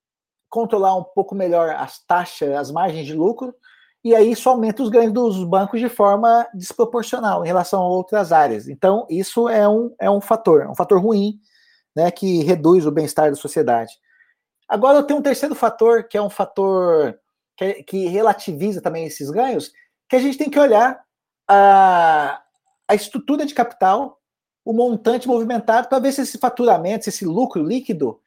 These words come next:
ele é proporcional com o capital do banco. Os bancos são empresas gigantescas, com uma estrutura de capital absurda,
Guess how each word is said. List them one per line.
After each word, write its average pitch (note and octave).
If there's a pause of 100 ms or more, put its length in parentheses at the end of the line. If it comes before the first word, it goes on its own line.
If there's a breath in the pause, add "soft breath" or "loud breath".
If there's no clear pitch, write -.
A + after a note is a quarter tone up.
(340)
ele A3
é B3
proporcional B3+ (600)
com A3+
o B3
capital G#3+
do G#3+
banco. G#3+
Os B2
bancos G#3+
são G3+
empresas F3+
gigantescas, G3
com -
uma F#3+
estrutura G3
de F#3
capital D#3+
absurda, G#3